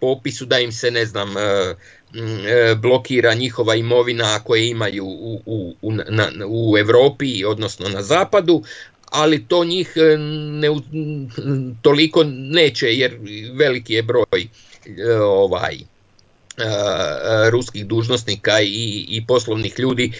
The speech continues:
koji su već na tim, e, crnim popisima i to, to zapravo za neki,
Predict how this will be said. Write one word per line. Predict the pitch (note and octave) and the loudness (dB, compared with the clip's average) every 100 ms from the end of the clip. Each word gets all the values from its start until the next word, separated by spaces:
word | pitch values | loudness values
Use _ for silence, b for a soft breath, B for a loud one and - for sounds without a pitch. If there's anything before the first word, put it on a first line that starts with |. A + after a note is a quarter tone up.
| B | B
koji | C3 | 2
su | B2 C3 | 2 0
već | C3 A#2+ | 0 -2
na | G#2+ A2 | -2 -4
tim, | B2 A#2+ G2+ b b b | -2 -6 -6 b b b
e, | - A#2 A2+ A2 | 2 4 4 2
crnim | A2+ D3+ B2+ A2+ | 0 -4 -2 -4
popisima | A2+ C3+ C#3+ - C3 A#2+ A2+ A2+ G#2 - - F2 D2 D#2 C#2 - C#2+ - E2+ | -2 -2 -4 -6 -4 0 0 0 -2 -10 -20 -20 -20 -20 -20 -20 -20 -16 -12
i | A#2+ A#2 | -10 -2
to, | B2+ A#2+ A2+ G#2 A2+ | 4 6 6 2 0
to | C3+ B2 | 2 4
zapravo | A2 C3+ C3+ B2+ B2 A2+ b b | 4 0 2 -2 0 -4 b b
za | G2+ B2 C3 | -4 -2 0
neki, | A#2 C3+ C3 C3 B2 | -2 -6 -6 -8 -8